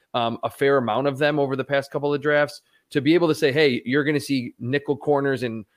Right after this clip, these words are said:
number two corners because Justin Jefferson's gonna be shadowed by the number one and he's gonna have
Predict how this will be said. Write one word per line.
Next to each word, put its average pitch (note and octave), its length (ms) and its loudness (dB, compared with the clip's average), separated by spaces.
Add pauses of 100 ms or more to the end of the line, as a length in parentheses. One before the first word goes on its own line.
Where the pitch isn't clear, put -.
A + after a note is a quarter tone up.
(120)
number C3 200 0
two E3+ 200 -2
corners C3 340 0
because A#2 260 -2
Justin B2+ 320 -2
Jefferson's B2 520 -2
gonna A2+ 180 -4
be G#2+ 300 -6 (220)
shadowed C3 460 0
by A2+ 460 2
the A2 80 -6
number A#2+ 260 0
one F#3 380 4
and C#3 120 0
he's A#2+ 140 -2
gonna A2 160 -4
have G#2 260 -4